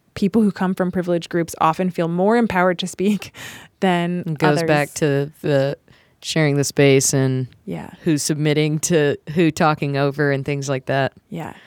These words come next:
Speaker 1: So I'm trying to listen first and offer, you know, I'm listening first, and then here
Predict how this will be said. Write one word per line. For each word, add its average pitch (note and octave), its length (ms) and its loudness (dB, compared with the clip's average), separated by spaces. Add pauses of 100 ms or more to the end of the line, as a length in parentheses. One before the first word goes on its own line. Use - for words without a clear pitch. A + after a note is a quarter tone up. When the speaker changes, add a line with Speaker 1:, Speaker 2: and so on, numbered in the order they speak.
(140)
Speaker 1:
So - 240 -2
I'm F#3+ 160 4
trying G#3 220 2
to F3+ 100 4
listen G#3+ 480 4
first - 600 -6 (840)
and F#3 140 0 (100)
offer, F3+ 720 0 (680)
you F#3 120 -4
know, D3+ 360 -6 (420)
I'm F#3 140 0
listening A#3 380 4
first, B3 500 0 (100)
and G3 240 2
then F#3 480 -2 (680)
here G#3+ 680 4